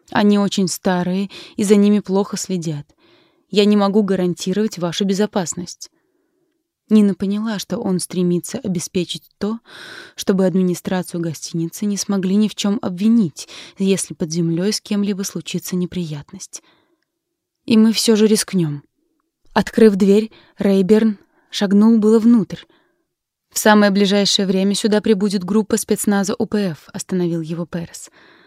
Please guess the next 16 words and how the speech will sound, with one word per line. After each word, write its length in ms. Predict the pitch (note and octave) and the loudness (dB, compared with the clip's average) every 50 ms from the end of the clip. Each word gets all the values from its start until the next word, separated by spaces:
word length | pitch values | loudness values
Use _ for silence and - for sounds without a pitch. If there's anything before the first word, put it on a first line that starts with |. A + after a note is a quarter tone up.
| _ _ _ _ _ _ _ _ _ _ | _ _ _ _ _ _ _ _ _ _
"Оставайтесь 720 | - - F#3+ - - A#3 A3+ A3+ A#3+ A#3 A3 - F#3+ - | -6 -6 -6 0 2 2 4 6 4 4 2 0 -4 -6
в 60 | - - | -6 -4
фойе, 360 | - G#3 G#3 G#3+ A#3+ B3+ A#3+ | -2 0 2 4 4 2 2
чтобы 300 | - - G#3+ G3 G3+ F3 | 2 -2 0 0 0 0
провести 460 | - G3 F#3 F#3+ F3+ - - - A3 | 0 -2 -2 -2 -4 -4 -2 0 0
ее 260 | A3 G#3+ G3 F3+ F3+ | 2 2 0 -2 -4
сюда". 400 | E3+ - - G3 F3+ E3 D3+ D3 - _ _ _ _ _ _ _ _ _ _ _ _ _ _ _ _ _ _ _ _ _ _ | -4 -4 -2 -2 -2 -4 -6 -8 -14 _ _ _ _ _ _ _ _ _ _ _ _ _ _ _ _ _ _ _ _ _ _
После 280 | - A3 G#3+ - A3 G#3+ | -4 -4 -2 -2 -2 -2
того, 240 | - G#3+ F#3+ G3+ | -2 -2 -2 -2
как 220 | G3 A3 G#3 - - | -2 -4 -4 -2 -2
Рейберн 440 | G#3 G#3 G#3 F#3+ F3 F#3+ F#3 F#3 F3+ | 2 2 2 2 2 0 0 0 0
ушел, 400 | F3 - - - E3+ E3+ F#3 - _ - - - _ _ _ _ | -2 -4 -6 -8 -8 -8 -10 -12 _ -20 -20 -20 _ _ _ _
Нина 240 | - G3+ G3 F#3+ G3 | 0 2 2 2 2
оглянулась 500 | F#3+ F#3+ G3+ F#3+ F3+ F3+ F3+ F3+ - - | 0 0 0 0 0 0 -2 -4 -4 -6
на 80 | G3 F3 | -8 -8
Переса. 480 | - F3+ E3+ D#3+ D#3+ - - - - | -8 -8 -10 -8 -10 -12 -14 -14 -16